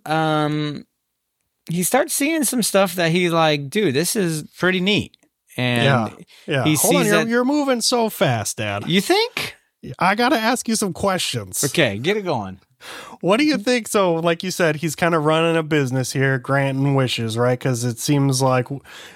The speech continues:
Speaker 2: uh, he's making some money while he's brewing his little concoction thing. And, like, the first pan-, the first couple panels here, he's sitting down with this, like, what, like,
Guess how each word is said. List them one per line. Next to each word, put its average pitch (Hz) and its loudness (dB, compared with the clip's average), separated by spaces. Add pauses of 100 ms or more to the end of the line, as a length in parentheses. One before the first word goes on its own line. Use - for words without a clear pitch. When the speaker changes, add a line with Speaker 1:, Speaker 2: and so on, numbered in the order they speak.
(160)
Speaker 2:
uh, 120 0 (280)
he's 139 0
making 143 2
some 143 0
money 127 2
while 123 2
he's 120 -2
brewing 120 0
his 117 -4
little 117 -2
concoction 117 -4
thing. 104 -6
And, 120 -2
like, 120 0
the - -4
first 190 0
pan-, 156 2
the 143 0
first 190 0
couple 165 0
panels 131 0
here, 117 -2 (680)
he's 151 0
sitting 170 2
down 143 2
with 127 -2
this, 127 -2
like, 120 -2
what, 127 -2
like, 110 -4